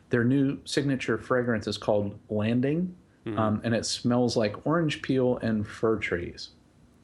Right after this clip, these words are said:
Speaker 2: And so this is what, dis-, this is distributed in, in little vials, and you can, uh, put it on your wrists or, uh, behind your ears and,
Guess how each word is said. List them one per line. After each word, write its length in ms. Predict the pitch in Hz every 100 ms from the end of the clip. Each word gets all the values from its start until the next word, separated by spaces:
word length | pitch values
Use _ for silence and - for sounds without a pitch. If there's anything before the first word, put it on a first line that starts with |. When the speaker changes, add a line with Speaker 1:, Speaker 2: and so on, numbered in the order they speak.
| _ - - - - - - - - _ _
Speaker 2:
And 120 | 147 123
so 140 | 123
this 200 | 110 -
is 280 | 127 101 -
what, 240 | 107 -
dis-, 220 | - 107 - -
this 180 | 117 -
is 160 | 107 90 _
distributed 540 | 120 - 113 110 110
in, 260 | 104 101 98 113
in 100 | 107
little 180 | 104
vials, 540 | 92 98 95 110 117 113
and 160 | 98
you 80 | 95
can, 260 | - 98 92
uh, 180 | 90 90
put 200 | - 104
it 80 |
on 100 | 98
your 100 | 98
wrists 440 | 98 101 101 - -
or, 160 | 92
uh, 100 | 90
behind 300 | 90 95 98
your 140 | 98 95
ears 400 | 101 104 110 107
and, 240 | 90 90